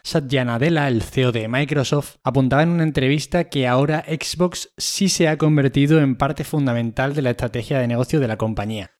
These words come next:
El director ejecutivo apuntaba más bien a que antes Xbox era una parte importante pero que estaba al margen.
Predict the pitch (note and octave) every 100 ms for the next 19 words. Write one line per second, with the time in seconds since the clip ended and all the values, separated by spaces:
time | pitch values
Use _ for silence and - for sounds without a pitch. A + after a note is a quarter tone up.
0 | - A#2+ A2 G#2 - A#2+ A#2 B2 B2 B2+
1 | C3+ B2 - A2+ A2+ C#3+ C#3 C3 C3+ B2
2 | G2+ C#3+ D3 C#3 C3 A2 B2 B2+ C3 -
3 | C3+ - C#3 C3+ - - C3+ C#3 C3+ D#3+
4 | D#3+ D3+ D#3+ D#3 D#3 D3+ F3 C#3 C3+ B2+
5 | A#2+ D#3+ F3+ F3+ G3 D3+ C3+ B2 - D3+
6 | C#3+ C3 A2+ A2 G2 G2+ F#2+